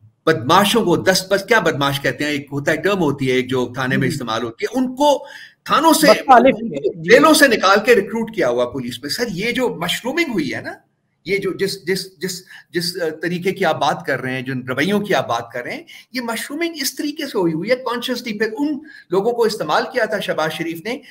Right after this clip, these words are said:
Speaker 1: अम, judicial murders में।
Speaker 2: बिल्कुल।
Speaker 1: अ,
Speaker 2: बस तालिब के
Speaker 1: मतलब
Speaker 2: बदमाश से सर, आबिद boxer की उस पे पूरी statement है, पूरी शहबाज
Speaker 1: पूरी
Speaker 2: शरीफ के खिलाफ
Speaker 1: स्टेटमेंट है,
Speaker 2: बयान में
Speaker 1: सब
Speaker 2: हेल्पिंग
Speaker 1: कुछ है।
Speaker 2: है।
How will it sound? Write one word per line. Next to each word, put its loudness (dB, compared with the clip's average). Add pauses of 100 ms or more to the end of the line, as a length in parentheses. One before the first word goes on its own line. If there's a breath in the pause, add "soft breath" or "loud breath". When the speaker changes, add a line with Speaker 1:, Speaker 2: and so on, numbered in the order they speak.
(240 loud breath)
Speaker 1:
अम, 4 (400)
judicial 0
murders 2
में। -16 (800)
Speaker 2:
बिल्कुल। 2
Speaker 1:
अ, 4
Speaker 2:
बस 10
तालिब 8
के 4
Speaker 1:
मतलब 6
Speaker 2:
बदमाश 8
से -6
सर, 2
आबिद 6
boxer 8
की -2
उस -6
पे 0
पूरी 0
statement 2
है, 0
पूरी -4
शहबाज 4
Speaker 1:
पूरी 4
Speaker 2:
शरीफ -6
के 0
खिलाफ 0
Speaker 1:
स्टेटमेंट 2
है, -2
Speaker 2:
बयान 0
में 0
Speaker 1:
सब -2
Speaker 2:
हेल्पिंग 0
Speaker 1:
कुछ 4
है। -2
Speaker 2:
है। -14